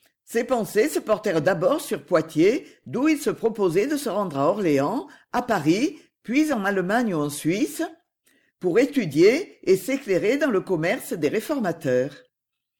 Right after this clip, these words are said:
Le sieur de Thoraz, dans leur conversation de Gérac, lui avait parlé souvent de Pierre de la Place,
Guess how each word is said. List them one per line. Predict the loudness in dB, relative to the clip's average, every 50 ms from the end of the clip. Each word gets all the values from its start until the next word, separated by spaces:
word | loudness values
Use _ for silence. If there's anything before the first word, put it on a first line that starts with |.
| _ _ _ _ _ 0
Le | 0 0
sieur | 0 -2 0 2 4 4 4
de | 4 0 0
Thoraz, | 2 0 0 2 2 0 0 0 -2 -4
dans | -4 -2 -2
leur | -2 -2 -4 -4
conversation | -6 -6 -4 -4 -4 -6 -6 -8 -8 -6 -4 -4
de | -2 -2 -2
Gérac, | -2 -2 -4 -4 -4 -2 -4 -4 -4 -6 -10 -18 _ -20 -20 -20 -20 _ 0
lui | 2 2
avait | 2 2 0
parlé | -2 0 0 0 2 2 0
souvent | 0 -2 -4 -4 -4 -2 -2 -2 -2 -2 -2
de | -2
Pierre | -4 -2 -2 -2 0 0 0
de | 2 0
la | 0 0
Place, | -2 -4 -2 0 0 0 0 -2 -4 -8